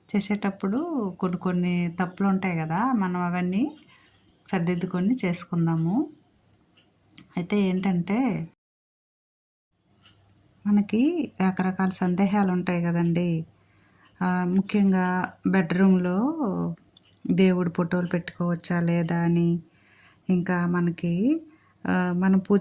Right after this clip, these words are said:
చేసేటప్పుడు, ఆ, ఏదైనా, ఉమ్, క్రి-, క్రిందన వేసుకొని మనం కూర్చోవాలి ఆసనం అనేది. కొందరు వేసుకోకుండా కూర్చుంటారు కదండి, అలా వేసి కూర్చోవచ్చా, కూర్చుంటే మంచిదా, కూర్చోకపోతే పర్వాలేదా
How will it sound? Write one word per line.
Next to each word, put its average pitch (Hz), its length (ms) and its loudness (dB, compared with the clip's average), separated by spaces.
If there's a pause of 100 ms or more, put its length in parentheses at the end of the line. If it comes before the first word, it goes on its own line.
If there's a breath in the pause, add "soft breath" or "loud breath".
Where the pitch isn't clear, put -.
చేసేటప్పుడు, 185 880 0 (440)
ఆ, 185 300 4
ఏదైనా, 180 760 0 (480)
ఉమ్, 190 240 4 (160)
క్రి-, - 220 -8
క్రిందన 185 380 2
వేసుకొని 185 680 0
మనం 180 340 4
కూర్చోవాలి 180 640 -2
ఆసనం 170 500 2
అనేది. 165 520 0 (680)
కొందరు 190 280 4
వేసుకోకుండా 185 760 0
కూర్చుంటారు 175 580 -4
కదండి, 170 500 -2 (680 loud breath)
అలా 185 200 2
వేసి 175 400 -2
కూర్చోవచ్చా, 175 840 -2
కూర్చుంటే 185 760 -2
మంచిదా, 180 560 0
కూర్చోకపోతే 190 1040 -2
పర్వాలేదా 165 720 -2